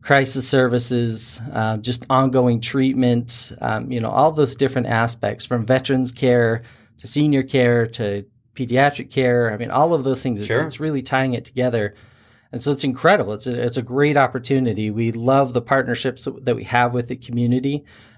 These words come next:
Speaker 1: and this just gives us an opportunity to build it out and do a little bit more with it. So it's
Speaker 2: That's
Speaker 1: gonna be really
Speaker 2: awesome.
Speaker 1: cool.
Speaker 2: Awesome. So do you have any details on what this money's gonna go toward?
Speaker 1: Yeah. So most of the funding goes to support staffing.
Speaker 2: Okay.
Speaker 1: Um, you know, I mean, the, the biggest challenge that we're facing is just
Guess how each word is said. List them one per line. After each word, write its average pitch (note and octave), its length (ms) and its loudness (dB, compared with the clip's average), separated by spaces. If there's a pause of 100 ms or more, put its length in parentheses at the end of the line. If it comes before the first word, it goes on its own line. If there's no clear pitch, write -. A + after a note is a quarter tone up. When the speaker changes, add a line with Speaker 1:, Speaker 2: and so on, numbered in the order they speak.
Speaker 1:
and A2 120 0
this A#2 200 2
just B2+ 220 0
gives B2 240 2
us B2 180 -2
an A#2+ 120 2
opportunity A#2+ 540 0
to A2 80 -4
build A2+ 340 2
it A#2 180 4
out C#3 300 2
and A2 260 -10 (200)
do B2 80 -2
a B2+ 40 0
little B2 120 -2
bit A#2+ 160 -6
more C#3 200 0
with G#2+ 200 -6
it. - 180 -12
So - 120 -16 (100)
it's - 80 -10
Speaker 2:
That's A#2+ 180 0
Speaker 1:
gonna C#3+ 40 4
be C#3 40 4
really C#3 200 4
Speaker 2:
awesome. C3+ 100 -2
Speaker 1:
cool. G#2+ 400 -4
Speaker 2:
Awesome. A2 400 -4
So C3+ 160 0
do B2 80 -4
you C#3 80 -2
have D3 100 2
any C3 140 -4
details B2+ 480 -2
on A2+ 120 -2
what A2 120 -6
this A#2 160 -8
money's A2 240 -8
gonna G#2 180 -8
go G2+ 160 -6
toward? D#3+ 380 -10
Speaker 1:
Yeah. E3 260 4
So B2+ 160 2
most F#3 320 4
of A3 80 0
the F3+ 80 0
funding D#3+ 580 0
goes C#3+ 300 0
to C3+ 80 -6
support C#3 640 -2
staffing. C#3+ 560 0 (160)
Speaker 2:
Okay. B2 160 -2
Speaker 1:
Um, B2+ 440 0
you C3+ 80 -2
know, B2+ 100 2
I B2 80 0
mean, B2 120 2
the, A#2+ 160 0 (320)
the B2 120 0
biggest C3+ 680 0
challenge C3+ 520 0
that B2 120 -6
we're A#2+ 160 -2
facing C3 500 -2
is B2 140 -6
just - 280 -8